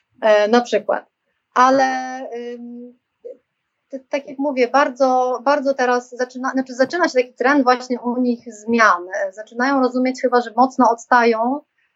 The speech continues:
e, w takich regulacjach i tej samodzielności i coś im to zaczyna nie pasować. Także myślę, że tutaj będziemy świadkami naprawdę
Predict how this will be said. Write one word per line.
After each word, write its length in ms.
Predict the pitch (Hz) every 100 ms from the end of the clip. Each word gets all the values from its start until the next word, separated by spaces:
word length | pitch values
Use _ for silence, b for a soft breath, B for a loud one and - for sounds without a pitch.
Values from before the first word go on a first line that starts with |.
| _
e, 100 | 226
w 40 | 220
takich 300 | 254 254 262
regulacjach 920 | 254 240 247 247 247 226 214 233 233
i 60 |
tej 200 | 240 254
samodzielności 840 | 254 254 247 233 240 226 220 277 277
i 100 | 240
coś 260 | 233 320 320
im 100 | 277
to 120 | 262
zaczyna 340 | 240 240 240 233
nie 140 | 226
pasować. 680 | 226 220 _ - 196 - -
Także 280 | 220 208 214
myślę, 300 | 233 262 277
że 160 | 247 254
tutaj 300 | 262 269 262
będziemy 300 | 254 240 247
świadkami 500 | - 233 - 240 247
naprawdę 640 | 226 233 226 220 220 226